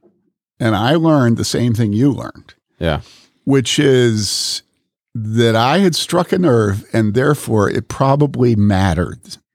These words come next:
Speaker 1: that nerve mattered. And
Speaker 2: Right.
Speaker 1: from then on, I just began. And one of the first things I did was I bought a book that's a history of, uh,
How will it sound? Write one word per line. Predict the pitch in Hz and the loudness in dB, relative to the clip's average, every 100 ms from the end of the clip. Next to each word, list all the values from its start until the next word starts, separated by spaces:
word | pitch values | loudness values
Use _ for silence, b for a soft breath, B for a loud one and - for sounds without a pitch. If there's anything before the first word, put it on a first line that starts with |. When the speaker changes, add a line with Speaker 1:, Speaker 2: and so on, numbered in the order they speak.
| _ | _
Speaker 1:
that | - 120 - | -2 0 0
nerve | 123 120 104 90 | 0 2 2 0
mattered. | 92 90 90 87 - 73 - - | 0 2 2 0 -2 -8 -14 -8
And | 107 110 | -2 0
Speaker 2:
Right. | - - | -2 -6
Speaker 1:
from | - 151 | -2 2
then | 156 | 2
on, | 156 180 143 | 2 2 0
I | |
just | 107 147 - | -2 -4 -6
began. | 110 127 120 B B B | -6 -4 -4 B B B
And | 127 | -2
one | 135 | 2
of | 151 | 2
the | 139 | 2
first | 165 151 - | 0 0 2
things | 165 170 | 2 2
I | 170 | 2
did | 151 175 | 2 0
was | 131 113 104 - | 0 0 0 -2
I | 117 | -2
bought | 107 123 127 | -2 0 0
a | 139 | 0
book | - 151 - | 0 -2 -2
that's | 95 90 - | -8 -6 -2
a | |
history | 110 123 - 123 113 | -2 -2 -4 -2 0
of, | 104 101 | -2 -4
uh, | 113 95 | -4 -4